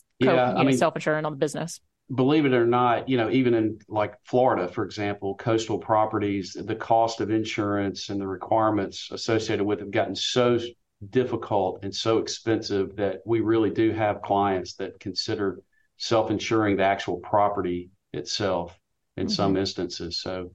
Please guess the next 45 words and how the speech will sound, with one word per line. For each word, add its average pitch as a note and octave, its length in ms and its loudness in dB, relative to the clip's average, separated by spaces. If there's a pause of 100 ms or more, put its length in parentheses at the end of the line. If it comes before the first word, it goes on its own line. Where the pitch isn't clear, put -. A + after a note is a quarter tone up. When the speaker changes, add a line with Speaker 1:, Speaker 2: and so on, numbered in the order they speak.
(500)
Speaker 2:
it G2+ 140 -2
can D3 280 4
be A#2 120 2
done. G2 480 0 (120)
Um, G2 500 -4 (340)
Speaker 1:
Or G#3+ 200 4
even F#3 200 2
Speaker 2:
but F3+ 60 4
it E3+ 40 4
Speaker 1:
self-insuring E3+ 560 2
certain F3 280 2
exposures, - 640 0
like D3 360 0 (240)
just E3 380 2
hurricanes. - 840 0
You E3 100 2
know, C#3+ 140 4
I D#3+ 100 6
want F3 320 4 (160)
property F#3 320 4
coverage E3+ 340 2
if E3+ 80 0
somebody D#3 240 2
slips, E3 300 2
falls, E3 300 4 (120)
and D#3 140 2
if D#3+ 80 -4
it E3+ 100 2
burns D3+ 260 4
down D#3+ 220 4
or C#3+ 60 6
a B2+ 80 4
water F3+ 300 4
leak, D#3 280 0 (380)
but E3+ 240 2 (140)
hurricane, D#3+ 760 2 (400)
I'm E3+ 140 4
gonna D#3+ 160 4
self-insure D#3 540 2
that C#3 220 2
'cause D#3+ 120 0
I'm D#3+ 100 2
taking E3 320 0
the D3 100 0
risk C#3+ 460 0